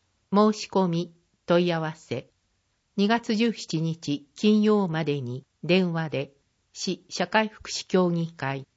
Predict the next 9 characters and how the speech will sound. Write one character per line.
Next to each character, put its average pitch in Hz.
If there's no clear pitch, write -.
電 156
話 135
三 208
零 196
九 139
五 208
零 208
零 160
一 -